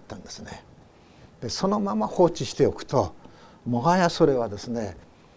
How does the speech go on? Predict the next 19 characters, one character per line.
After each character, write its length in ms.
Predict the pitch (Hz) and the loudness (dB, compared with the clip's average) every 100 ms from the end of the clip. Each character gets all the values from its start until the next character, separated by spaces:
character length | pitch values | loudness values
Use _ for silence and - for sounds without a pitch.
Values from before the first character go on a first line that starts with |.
| - | -20
教 280 | - 170 165 | -2 2 4
会 260 | 165 160 156 | 4 2 2
と 100 | 135 | 0
は 140 | 135 | 2
呼 160 | 131 147 | 2 2
べ 140 | 180 | 0
な 180 | 226 247 | -2 -6
い、 80 | 117 - - - - - - | -10 -16 -20 -20 -20 -20 -12
え 120 | 120 | -6
ー、 60 | 110 | -4
も 100 | 110 | -4
う 40 | |
教 260 | - 165 143 | 4 6 6
会 240 | - 131 | 4 4
を 220 | 139 131 - | 4 2 -2
成 280 | - - 147 | -2 10 10
立 240 | 135 - | 10 0
す 160 | - 165 | 2 4
る 240 | 143 117 | 4 2